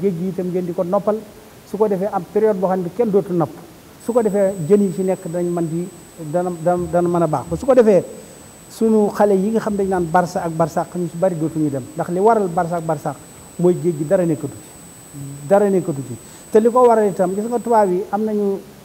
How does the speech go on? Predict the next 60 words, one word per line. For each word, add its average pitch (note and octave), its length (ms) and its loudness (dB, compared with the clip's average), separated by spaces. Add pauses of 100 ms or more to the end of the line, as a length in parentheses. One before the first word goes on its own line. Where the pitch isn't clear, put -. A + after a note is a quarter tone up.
(360)
benn G#3 340 0
jikko G3+ 240 0
boo F#3+ 160 2
xam F3+ 180 -6
ne F3+ 80 -2
bi F3+ 260 -4
yàq A3+ 160 0 (180)
suñu G#3+ 220 -4
économie, F#3 380 0
yàq A#3+ 120 0 (160)
suñu G#3+ 240 -2
ëllëg, F#3 220 2 (140)
suñu A3 220 -2
futur G#3 320 -6
yi F#3+ 60 -2
doom F#3+ 220 0
yi G3 120 -2
ëllëg, G3 220 4 (500)
jar G#3 160 2
na G#3+ 80 -4
leen G#3 140 -2
sax G#3+ 140 -6 (120)
def G#3 200 -2
ci G#3 120 -12
dara G3+ 180 2
ci E3 120 -4
biir F3 240 -4
géej F3+ 160 0
gi F#3+ 60 -6
loo G3 100 0
xam E3+ 140 -6
ne F3 60 -8
sax E3 140 -6
boo F#3 140 -2
liggéey E3+ 240 -4
kenn F3 160 -8 (360)
jën F3+ 180 -2
sax E3+ 120 -6
dootu F3 180 -2
fa D#3 100 -6
jur. C3+ 160 -6 (460)
Te F#3+ 80 2
loolu F#3 220 4
yëpp F#3 300 0
da E3 60 0
ngeen E3+ 180 2
ko E3 80 -2
war D#3+ 80 2
di D#3 80 -4
sóoraale. D3+ 360 0
Bu D3+ 140 -4
leen G#3+ 160 0
leen F#3+ 160 2
wóolu, E3 360 4 (520)
bu D3+ 100 0
leen F#3+ 140 0
leen F3+ 140 2
wóolu, D#3+ 280 2 (100)
jaruñoo F#3 280 2
wóolu. E3+ 300 2